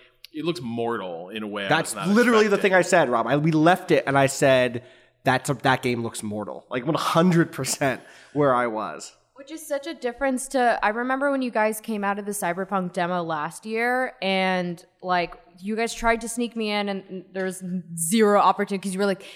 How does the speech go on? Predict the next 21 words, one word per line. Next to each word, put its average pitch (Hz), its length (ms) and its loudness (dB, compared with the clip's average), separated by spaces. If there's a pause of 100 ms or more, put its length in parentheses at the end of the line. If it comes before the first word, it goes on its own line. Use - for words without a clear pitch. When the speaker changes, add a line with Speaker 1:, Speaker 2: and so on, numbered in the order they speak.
(140)
Speaker 3:
"This 226 500 2
is, 220 200 -4
like, 175 380 -4
the 190 100 0
next 175 600 -2
generation 156 840 -6
of 139 60 -12
Speaker 2:
Totally. 165 200 -2
Speaker 3:
video 165 260 -2
games. 185 240 -14
Like, 180 140 -12
this 240 160 2
is 247 140 -2
a 214 80 2
new 190 640 0 (480)
thing. - 340 -6
Like, 170 140 -12
this 226 160 -2
is 214 100 -6
just 196 220 -6
something 196 580 -2